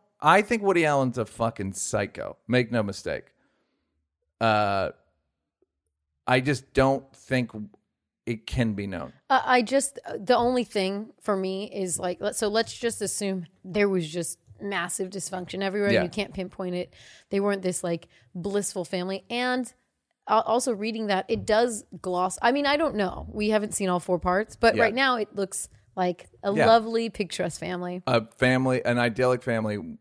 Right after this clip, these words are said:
Speaker 1: ruined by Woody Allen.
Speaker 2: Right. But the problem is that, uh,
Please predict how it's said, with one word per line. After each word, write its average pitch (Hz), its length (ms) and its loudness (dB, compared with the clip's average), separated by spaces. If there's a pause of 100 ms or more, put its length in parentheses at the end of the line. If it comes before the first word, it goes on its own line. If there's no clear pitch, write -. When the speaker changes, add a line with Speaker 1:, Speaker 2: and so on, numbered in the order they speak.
(140)
Speaker 1:
ruined 107 320 0
by 104 140 -6
Woody 87 200 -4
Allen. 55 220 -10 (840)
Speaker 2:
Right. 190 520 2
But 196 240 4
the 190 100 0
problem 202 580 2
is 175 380 -2 (140)
that, 175 580 -4 (300)
uh, 180 460 -2